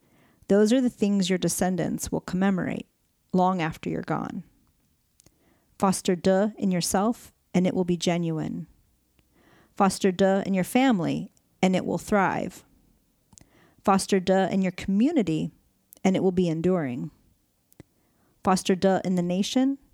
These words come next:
and it will flourish. Foster duh all over the world, and it will be ubiquitous. Therefore,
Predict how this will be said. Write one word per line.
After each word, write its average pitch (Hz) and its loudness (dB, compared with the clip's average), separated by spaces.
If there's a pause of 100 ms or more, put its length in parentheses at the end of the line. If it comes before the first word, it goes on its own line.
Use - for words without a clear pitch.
(280)
and 196 4
it 180 -2
will 180 0
flourish. - -2 (920)
Foster 220 2
duh 226 2
all 214 2
over 269 2
the 220 2
world, - -4 (520)
and 180 2
it - -2
will 180 2
be 170 -2
ubiquitous. - -6 (1600)
Therefore, - 0